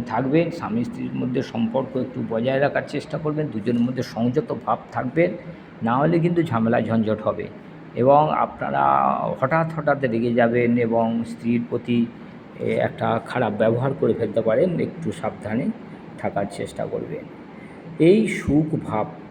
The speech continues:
চার নম্বর ঘর থেকে সুখ ভাব, মা পৈতৃক সম্পত্তি, কৃষিজ জমি, বাড়ি,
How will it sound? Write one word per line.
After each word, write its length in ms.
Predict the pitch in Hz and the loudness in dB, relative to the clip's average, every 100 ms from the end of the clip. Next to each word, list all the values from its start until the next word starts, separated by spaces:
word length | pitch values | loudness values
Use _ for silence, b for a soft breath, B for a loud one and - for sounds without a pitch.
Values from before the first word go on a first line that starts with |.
| - | -6
চার 160 | - 107 | 0 2
নম্বর 300 | 120 156 156 | 4 4 2
ঘর 120 | 127 123 - | 0 -4 -4
থেকে 120 | - | -6
সুখ 240 | - 117 113 101 | -2 -2 -2 -2
ভাব, 160 | 135 - - - - 113 | -2 -2 -10 -16 -6 0
মা 260 | 104 110 107 | 0 0 -2
পৈতৃক 340 | 101 95 113 | -4 -2 -4
সম্পত্তি, 640 | - 110 101 - - - - | -4 -4 -6 -6 -8 -4 -4
কৃষিজ 540 | - 101 - 104 107 101 | -4 -8 -8 -6 -4 0
জমি, 300 | 110 117 160 | 2 2 2
বাড়ি, 560 | 113 101 110 127 - | 0 0 2 0 0